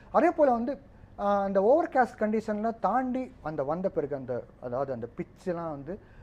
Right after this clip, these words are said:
ஓரளவுக்கு பேட்டர்ஸ்க்கு வந்து சாதகமா இருக்கும் அப்படின்னு சொல்ற சிச்சுவேஷன்ல வந்து கண்டிப்பா அஸ்வின் அதை பயன்படுத்திக்கிட்டாரு. அதே போல ரவீந்திர, ரவீந்திர ஜடேஜா அவ-, அவரோட கூ-, அவர் கூட வந்து பார்ட்னர்ஷிப் பில்ட் பண்ணது வந்து பார்த்தீங்கன்னா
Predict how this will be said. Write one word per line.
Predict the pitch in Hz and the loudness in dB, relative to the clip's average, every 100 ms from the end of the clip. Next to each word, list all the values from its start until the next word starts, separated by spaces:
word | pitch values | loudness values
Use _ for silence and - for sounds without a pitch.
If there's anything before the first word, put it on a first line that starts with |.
| - | -10
ஓரளவுக்கு | 143 175 180 202 196 | -4 -2 0 -2 -4
பேட்டர்ஸ்க்கு | 139 151 196 202 190 - | -4 -4 -4 -4 -6 -6
வந்து | 175 170 175 | -12 -10 -6
சாதகமா | 156 165 165 165 156 | -4 -2 -4 -6 -6
இருக்கும் | 139 - 151 135 - | -8 -12 -12 -12 -10
அப்படின்னு | 131 135 165 160 | -10 -8 -10 -8
சொல்ற | 143 139 139 | -10 -10 -12
சிச்சுவேஷன்ல | 131 135 127 123 117 | -14 -10 -10 -10 -12
வந்து | 110 117 196 - - - - | -12 -12 -14 -16 -18 -20 -8
கண்டிப்பா | 175 226 233 220 | -4 -2 2 2
அஸ்வின் | 175 - 208 | 2 -4 -6
அதை | 160 147 | -4 -6
பயன்படுத்திக்கிட்டாரு. | 160 170 151 - 135 127 131 - | -8 -6 -8 -8 -10 -6 -6 -8
அதே | 127 185 | -6 -4
போல | 226 190 156 | -2 -2 -2
ரவீந்திர, | 233 269 247 - - - | -2 -4 -4 -12 -18 0
ரவீந்திர | 185 277 277 | 0 2 2
ஜடேஜா | 214 202 175 180 170 160 151 135 113 - 143 | 4 2 2 2 2 0 0 -4 -6 -12 -4
அவ-, | 139 127 - | -2 -2 0
அவரோட | 151 156 | 2 2
கூ-, | 156 151 | -2 -4
அவர் | - 165 | -2 0
கூட | 214 202 | 0 -2
வந்து | 196 | -4
பார்ட்னர்ஷிப் | 180 196 190 165 131 | -8 -6 -8 -10 -8
பில்ட் | 151 151 | -10 -8
பண்ணது | 151 127 | -10 -10
வந்து | 117 | -8
பார்த்தீங்கன்னா | 120 117 143 | -10 -8 -10